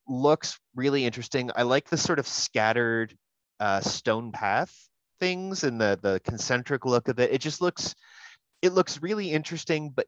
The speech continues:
not like those terrible avant-garde glass buildings that are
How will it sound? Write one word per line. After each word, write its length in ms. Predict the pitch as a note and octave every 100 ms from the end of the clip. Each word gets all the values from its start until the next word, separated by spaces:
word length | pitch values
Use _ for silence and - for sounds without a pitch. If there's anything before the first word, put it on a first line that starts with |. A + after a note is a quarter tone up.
| -
not 400 | B2+ B2 C3 -
like 240 | C3 B2+ -
those 400 | A#2+ A2 G#2+ - _
terrible 800 | - B2 B2 B2 A#2+ A#2 A2 -
avant-garde 760 | A#2 A#2 A#2 G#2+ G2+ G#2+ G#2 G2+
glass 360 | G2 G2 G#2 -
buildings 640 | G#2 G2+ F#2 F#2 F2+ F2
that 160 | G#2
are 120 | F#2